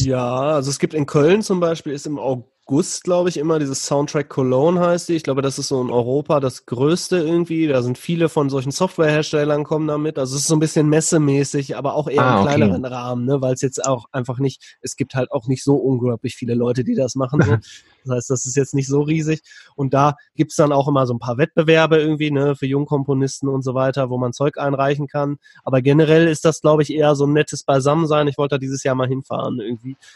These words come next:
Speaker 1: ähm, wo man sich austauschen kann und irgendwie quatschen kann. Und es ist generell in dem Bereich, glaub ich, auch immer gut, Kontakte zu knüpfen und Kontakte zu wahren, auch unter Musiker und sich da weniger als Konkurrent zu sehen, sondern auch einfach irgendwie,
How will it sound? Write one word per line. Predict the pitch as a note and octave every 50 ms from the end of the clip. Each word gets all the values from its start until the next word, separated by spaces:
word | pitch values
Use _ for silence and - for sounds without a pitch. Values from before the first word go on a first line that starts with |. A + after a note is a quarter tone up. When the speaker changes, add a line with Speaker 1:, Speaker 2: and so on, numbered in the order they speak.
| _ _ _
Speaker 1:
ähm, | C#3 C3+ B2+ B2 B2
wo | C3 C3+
man | C#3+ C#3 C3+
sich | C#3 C3 - D3+
austauschen | E3 D#3+ D3 - - C3+ C3 C3+ - - C3+ -
kann | C3+ C#3 C3+ C3+ C3+ C3+ C3+ C3+
und | A#2+ A2 A#2 B2 B2+ B2+ -
irgendwie | B2 C#3 B2+ A#2+ C3 B2+ -
quatschen | _ C#3 C3+ - - C3+ B2+
kann. | - B2+ B2 A#2+ A#2+ A#2+ B2 B2
Und | B2+ B2+ B2+ - _ - - _ _
es | - - C#3
ist | D#3 - -
generell | E3 D#3+ E3 D#3 D3 E3+ F3+ F#3+ G3 F#3
in | E3 D3+ D3
dem | C#3+ D3 D3+
Bereich, | D3 C#3+ C#3+ D3 D3+ -
glaub | - D3+ D3
ich, | D3 D#3 D3
auch | C#3+
immer | C#3+ D#3+ D#3+
gut, | D3+ D#3 D#3+ -
Kontakte | - - C#3+ C#3+ - E3+ F3 - _ - C3+
zu | - - -
knüpfen | C3+ - - E3+ E3+ - _ - - F3
und | E3 D#3 D#3
Kontakte | - - D3+ D3 - D#3 D3+ - _ _
zu | - - - C3+ B2+
wahren, | C3+ C3 C#3+ E3+ E3+ E3+ D#3+ D3
auch | B2+ D3+ E3+ -
unter | - F3 F#3 - D#3
Musiker | D3 C#3+ C#3 C3 C#3+ C#3 - C#3 C#3
und | C3+ C3
sich | - -
da | - C#3+ C3 C3
weniger | C#3+ D#3 F3+ E3+ D3+ D3+ C3+
als | C#3 - -
Konkurrent | - D3 C#3 C#3 C#3+ B2+ B2+ C#3 D#3+ F3
zu | - - E3+
sehen, | D#3 E3+ F3 F3 F3+ F3+
sondern | D3+ D3 D3 D3 D3 D3 B2
auch | C#3 D3 -
einfach | - C#3+ D3 C#3 - D3+ -
irgendwie, | B2 C#3 C#3+ C3+ C#3+ C#3+ -